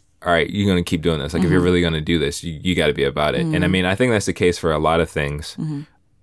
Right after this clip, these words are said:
Speaker 1: Like, you have to, you have to make a decision at some point. To be
Speaker 2: Mm-hmm.
Speaker 1: like, "Yeah, I'm going all in."
Speaker 2: Mm-hmm.
Speaker 1: And I think that's the average.
Speaker 2: Mm-hmm.
Speaker 1: Well, that may not even be the average. I feel like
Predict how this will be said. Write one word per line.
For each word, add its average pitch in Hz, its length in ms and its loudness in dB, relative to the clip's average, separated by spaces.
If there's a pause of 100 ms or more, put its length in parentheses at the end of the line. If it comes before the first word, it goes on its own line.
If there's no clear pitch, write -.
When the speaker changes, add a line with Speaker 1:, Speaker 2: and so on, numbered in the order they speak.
(160)
Speaker 1:
Like, 76 200 -8
you 90 100 0
have 82 320 -2
to, 78 480 -2 (420)
you 98 100 2
have 110 100 4
to 117 60 2
make 98 140 2
a 87 60 0
decision 82 420 -2
at 60 120 -8
some 71 160 -8
point. 67 220 -8
To - 60 -14
be - 60 -4
Speaker 2:
Mm-hmm. 156 80 0
Speaker 1:
like, - 260 -4 (120)
"Yeah, 113 180 -2
I'm 90 120 0
going 87 180 0
all 85 160 0
in." 78 180 -4 (120)
Speaker 2:
Mm-hmm. 147 200 -4 (220)
Speaker 1:
And 80 360 -4 (300)
I 101 80 -2
think 117 160 2
that's 98 180 0
the - 220 -2
average. 71 560 -2
Speaker 2:
Mm-hmm. 143 220 -6 (580)
Speaker 1:
Well, 87 260 0 (180)
that 120 120 0
may 151 140 4
not 143 180 4
even 107 180 0
be 92 80 0
the 87 100 2
average. 80 320 0
I 90 80 -4
feel 110 140 0
like 90 320 0